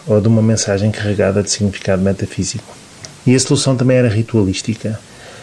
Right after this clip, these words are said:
através de respostas como a oração, a autoflagelação ou outros rituais. Em alternativa, podia-se sempre encontrar um bode expiatório num grupo étnico minoritário que depois era acusado de ter trazido o mal, ou então recorrer a mezinhas de toda a forma e feitio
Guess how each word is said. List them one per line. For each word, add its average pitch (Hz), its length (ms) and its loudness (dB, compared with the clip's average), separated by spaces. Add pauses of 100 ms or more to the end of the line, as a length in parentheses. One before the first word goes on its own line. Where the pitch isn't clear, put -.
(160)
através 110 480 2
de - 80 -10
respostas - 560 -2
como 98 220 0
a 98 80 2
oração, 113 600 2 (160)
a 110 100 -4
autoflagelação 101 960 0
ou 95 80 2
outros 101 180 -4
rituais. 92 500 -6 (800)
Em 131 120 4
alternativa, 131 560 2
podia-se 117 360 2
sempre 123 300 -2
encontrar 107 400 0
um 107 80 2
bode 110 220 2
expiatório 101 480 0
num 104 160 2
grupo 113 280 0
étnico 107 400 -2
minoritário 104 800 0 (440)
que - 80 -10
depois 120 260 0
era 127 180 2
acusado 107 440 0
de - 60 -14
ter - 160 -4
trazido 104 420 0
o 101 40 0
mal, 101 400 0 (440)
ou 127 120 4
então 135 280 0
recorrer 120 380 0
a 113 40 4
mezinhas 107 560 0
de - 140 -16
toda 117 260 2
a 107 40 0
forma 107 300 0
e 107 40 0
feitio 110 500 0